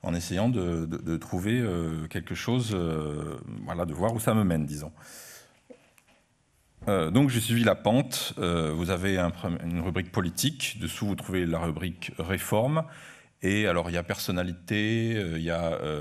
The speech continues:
réforme administrative. Bon, j'ai, j'ai pris le, la rubrique du milieu, qui est la rubrique droit.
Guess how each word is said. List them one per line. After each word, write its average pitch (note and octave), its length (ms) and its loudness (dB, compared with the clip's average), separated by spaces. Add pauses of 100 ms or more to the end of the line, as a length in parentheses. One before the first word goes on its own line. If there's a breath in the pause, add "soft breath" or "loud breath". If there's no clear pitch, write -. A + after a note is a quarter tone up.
réforme F2+ 280 -2
administrative. F2 680 0
Bon, F2+ 320 0 (380 loud breath)
j'ai, G2 260 2
j'ai F2 140 0
pris A#2 240 0
le, F2 420 2
la E2+ 120 -2
rubrique F#2 240 -4
du G2 80 0
milieu, F#2 320 2
qui B2 120 -2
est F#2 40 0
la F2 80 4
rubrique F2 280 -2
droit. E2 460 0